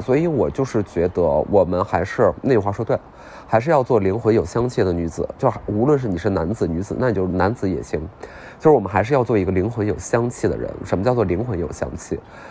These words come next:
灵魂有香气就是，就是一个咱们就是灵魂有香气啊，咱说的就是这么一个道理，就是一种，一种态度。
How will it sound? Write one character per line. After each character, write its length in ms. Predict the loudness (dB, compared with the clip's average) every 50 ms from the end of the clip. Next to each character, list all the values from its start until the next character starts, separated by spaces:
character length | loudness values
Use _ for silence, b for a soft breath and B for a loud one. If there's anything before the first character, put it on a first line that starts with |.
| B B B
灵 320 | 4 6 6 6 6 4
魂 340 | 2 4 4 4 4 4 4
有 160 | 4 2 2
香 320 | 2 0 2 2 2 2
气 320 | 0 -2 -4 -4 -2 -2 -2 -4
就 320 | -2 2 4 4 4 4
是， 400 | 2 -4 -8 -4 0 2 2 2 0
就 200 | 0 -2 -2 -2
是 280 | -2 -4 -2 -2 -2
一 60 | -2 -2 -4 0
个 320 | 2 4 4 6 4 2 0 -4
咱 200 | 0 0 0 2
们 300 | 2 0 0 0 0 -2 -2
就 240 | 0 2 2 2 2
是 380 | -4 -8 -8 -2 0 0 0 -2 B B B B B B B B -20 -20 -20 -20 -20 -20 -20 -20 -18 -18 -18 -16 -8 -2
灵 180 | 2 2 2
魂 160 | 4 4 4
有 140 | 4 4 2
香 240 | 2 0 0 0 0
气 140 | 0 0 0
啊， 120 | 0 0 B B B B B B
咱 120 | 0 0
说 220 | 0 2 4 4 4
的 80 | 4
就 80 | 2 0
是 80 | -2
这 80 | -2 -2
么 80 | -2 -2
一 60 | -2
个 100 | -2 0
道 160 | 2 2 2
理， 160 | 2 0 -4
就 140 | -4 -4 -6
是 120 | -4 -4 -6
一 120 | -6 -6
种， 260 | -2 0 0 0 0 -2 -6 -6
一 80 | -6
种 120 | -6 -6 -6
态 200 | -2 0 0 0
度。 100 | 0